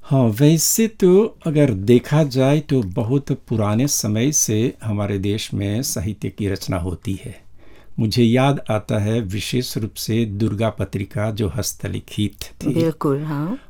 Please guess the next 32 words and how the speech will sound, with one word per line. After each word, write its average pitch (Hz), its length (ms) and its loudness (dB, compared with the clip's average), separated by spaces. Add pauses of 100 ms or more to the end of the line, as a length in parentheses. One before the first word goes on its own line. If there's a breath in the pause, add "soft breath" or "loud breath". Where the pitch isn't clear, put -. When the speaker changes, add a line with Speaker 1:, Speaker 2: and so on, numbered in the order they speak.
Speaker 1:
और 131 200 4
उस - 420 0
ज़माने 135 520 4
में 139 300 4
लोग 127 280 2
छद्म 127 320 2
नाम 110 380 2
से 113 460 0
कविता, 107 600 -2
कहानी 101 720 0
या 110 60 2
जो 131 260 8
भी 139 180 8
है, 113 380 4 (280)
वे 117 300 6
लिखते 107 600 0
थे। 117 120 -8 (920 soft breath)
तो 196 100 12
उस - 160 6
समय 190 240 6
से 175 180 2
साहित्य 143 640 2 (340)
शुरू 143 320 6
हो 101 160 4
गया 95 220 -4
था। - 360 -14 (680 soft breath)
बाद 165 420 6
में 175 360 6 (720)
पता - 180 2
चला 147 340 4
कि 135 460 2 (360)
भारत 123 460 0